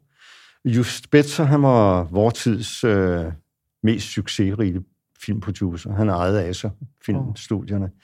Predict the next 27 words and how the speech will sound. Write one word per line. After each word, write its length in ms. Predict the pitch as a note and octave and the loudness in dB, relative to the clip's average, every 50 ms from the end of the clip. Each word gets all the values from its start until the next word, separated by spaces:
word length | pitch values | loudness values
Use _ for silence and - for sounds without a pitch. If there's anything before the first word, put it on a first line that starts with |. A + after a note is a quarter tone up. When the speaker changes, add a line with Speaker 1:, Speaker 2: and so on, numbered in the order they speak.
| - - - _ | -20 -20 -20 _
Speaker 1:
solgte 360 | - - - G#2 G2+ G2+ G#2 - | -4 0 2 2 2 0 -2 -4
dem, 160 | A#2 G#2+ G#2+ - - _ _ _ _ _ _ - - - - | -4 -4 -4 -6 -10 _ _ _ _ _ _ -20 -20 -10 -4
og 100 | - A#2 | 2 4
havde 160 | A#2 B2 A#2+ | 6 8 8
ikke 120 | B2+ A#2+ | 6 4
haft 160 | C3+ C3+ - - | 2 0 0 2
noget 140 | A#2 A#2 | 4 4
at 60 | B2+ A2+ | 4 4
lave 240 | F#2+ F#2 G2+ A#2+ | 4 4 4 2
i 40 | B2+ | 2
nogle 160 | A2+ G2+ F#2+ | 2 2 0
år. 160 | F2+ F2 F#2+ F2+ | 0 0 0 0
Han 80 | F#2+ | -2
sad 180 | G2 - A2+ G2+ | 0 2 2 2
i 20 | F#2+ | 2
U 160 | F#2+ F#2+ F#2+ | 0 -4 -4
S 100 | - - | -4 -4
A 120 | F#2 E2+ | -4 -4
bare 160 | - - F2+ | -4 -2 -2
og 100 | F2+ F2 | -2 -2
kedede 280 | - - G2 F#2+ G2+ G#2 | -2 -2 -2 -2 -2 -2
sig. 220 | G2+ - G#2+ G#2 | -4 -6 -8 -8
Så 140 | F#2+ - - | -6 -6 -6
fik 180 | A2 - B2+ G#2+ | -4 -4 -2 -2
han 100 | B2 A2+ | -2 -2
den 140 | A2 G#2 G#2 | -2 0 -2
her. 200 | A2 A2+ - G#2 | -2 -2 -4 -8